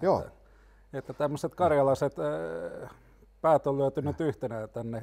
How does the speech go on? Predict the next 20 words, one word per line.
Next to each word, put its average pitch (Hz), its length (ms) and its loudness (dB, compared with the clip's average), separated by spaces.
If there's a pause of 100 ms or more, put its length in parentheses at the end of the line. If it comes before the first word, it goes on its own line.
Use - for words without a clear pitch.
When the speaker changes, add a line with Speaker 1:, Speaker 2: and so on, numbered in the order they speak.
Speaker 1:
No 117 120 4
Speaker 2:
tänne 151 180 6
Speaker 1:
nyt - 100 -2
on 123 100 4
ja 120 80 6
niin 135 200 2
kauniit. 107 800 6
Speaker 2:
Oi 120 240 0
Speaker 1:
Ai, 117 80 0
ai, 107 60 0
Speaker 2:
jumakeuta. 113 720 2
Speaker 1:
ai. 104 80 -10
Mm. 104 140 -6 (880)
Meillä 110 200 6
on 147 60 12
aina 151 220 12
tukka 107 380 0
hyvin. 90 280 -2
Speaker 2:
Kyllä 117 520 -2
on. 90 80 -10